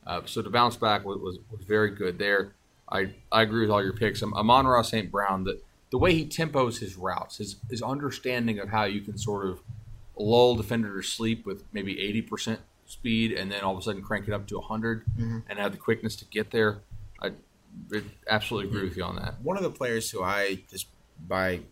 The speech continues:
Speaker 2: happenstance didn't see very much, it's a big event and you're never on all the fields at once, uh, was Justin Shorter, the Penn State receiver commit.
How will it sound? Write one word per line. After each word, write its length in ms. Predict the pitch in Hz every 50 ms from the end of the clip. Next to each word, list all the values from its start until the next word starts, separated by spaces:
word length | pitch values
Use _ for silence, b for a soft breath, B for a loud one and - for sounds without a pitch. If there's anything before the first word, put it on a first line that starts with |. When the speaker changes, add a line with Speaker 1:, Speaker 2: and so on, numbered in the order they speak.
| _ -
Speaker 2:
happenstance 720 | - - 98 98 95 101 92 - - - 90 87 87 85
didn't 300 | - - 98 87 87 82
see 240 | - - - 95 95
very 240 | 90 95 92 90 87
much, 320 | 87 87 87 90 - -
it's 140 | - - -
a 40 | -
big 220 | 76 92 92 82 87
event 400 | 82 78 87 90 87 85 78 80
and 160 | 85 85 87
you're 80 | 87 90
never 300 | 90 90 87 85 87 87
on 120 | 85 87
all 120 | 87 90 85
the 80 | 80
fields 280 | - - 90 85 78 78
at 160 | - - -
once, 400 | 85 92 92 90 85 - - - _ _ _ _ _ _ _ _ - 87
uh, 140 | 87 85 82
was 180 | 85 90 -
Justin 520 | - - - 101 95 92 - - 92 85 78
Shorter, 460 | - - 98 98 101 - - - - _ _ _
the 60 | - -
Penn 260 | - - 92 90 82
State 280 | - - 92 92 87
receiver 400 | 80 85 - - 92 90 85 90
commit. 440 | 87 - - 87 85 87 87 87 -